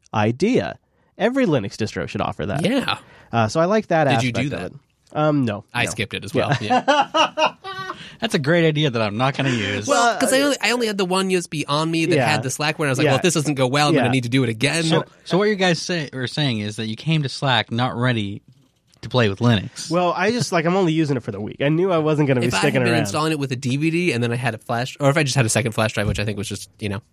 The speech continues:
Speaker 2: in a different bag. But
Speaker 1: Yeah, yeah. So, uh, did you, uh, did you get X? Did you go all the way up to X and do
Speaker 2: Oh,
Speaker 1: a
Speaker 2: yeah.
Speaker 1: desktop?
Speaker 2: I got,
Speaker 1: Yeah.
Speaker 2: uh, I got K D E on
Speaker 1: Did
Speaker 2: there.
Speaker 1: you?
Speaker 2: Mm-hmm.
Speaker 1: I went with Mate.
Speaker 2: Oh,
Speaker 1: Yeah.
Speaker 2: see, I,
Speaker 1: Yeah.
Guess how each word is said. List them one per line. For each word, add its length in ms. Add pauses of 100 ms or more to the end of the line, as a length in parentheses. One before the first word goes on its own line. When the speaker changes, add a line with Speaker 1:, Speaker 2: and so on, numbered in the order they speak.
Speaker 2:
in 100
a 40
different 280
bag. 260
But 140
Speaker 1:
Yeah, 160 (260)
yeah. 280 (120)
So, 400
uh, 320
did 240
you, 420
uh, 120
did 200
you 80
get 160
X? 360
Did 160
you 80
go 80
all 100
the 60
way 60
up 80
to 100
X 180
and 80
do 60
Speaker 2:
Oh, 60
Speaker 1:
a 20
Speaker 2:
yeah. 80
Speaker 1:
desktop? 240
Speaker 2:
I 20
got, 220
Speaker 1:
Yeah. 120
Speaker 2:
uh, 80
I 80
got 200 (180)
K 180
D 340
E 40
on 140
Speaker 1:
Did 100
Speaker 2:
there. 180 (120)
Speaker 1:
you? 80
Speaker 2:
Mm-hmm. 180
Speaker 1:
I 80
went 160
with 160
Mate. 320 (220)
Speaker 2:
Oh, 420
Speaker 1:
Yeah. 320
Speaker 2:
see, 220
I, 20
Speaker 1:
Yeah. 260